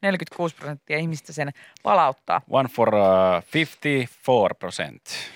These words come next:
Speaker 1: Toisena neljälläkymmentäviidellä prosentilla, ö, palaut-, tai vi-, neljäkymmentäviiden palautusprosentin prosentilla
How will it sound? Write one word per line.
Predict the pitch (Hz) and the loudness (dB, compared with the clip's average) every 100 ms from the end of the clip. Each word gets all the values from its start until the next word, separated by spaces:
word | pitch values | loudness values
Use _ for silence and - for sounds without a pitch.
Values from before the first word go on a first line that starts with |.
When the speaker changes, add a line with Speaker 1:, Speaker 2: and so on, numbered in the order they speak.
| - _ | -20 _
Speaker 1:
Toisena | - 277 226 180 | 0 0 2 0
neljälläkymmentäviidellä | 185 220 208 202 214 220 311 330 202 156 143 | 2 2 0 0 -2 -2 0 0 2 2 0
prosentilla, | - 147 143 135 143 135 135 - 147 | 0 -2 -2 -6 -4 0 0 -2 -4
ö, | |
palaut-, | - 156 139 - 160 - 165 | 0 2 2 -2 -14 -14 -4
tai | 147 | -4
vi-, | 165 | -2
neljäkymmentäviiden | 196 196 185 185 233 185 156 | -2 -2 -2 -2 -2 -2 0
palautusprosentin | 170 156 147 143 - 165 170 160 147 151 143 | 2 2 0 -6 -8 -2 -2 -2 -4 -6 -2
prosentilla | 196 190 185 170 170 180 | -2 0 -2 -2 0 2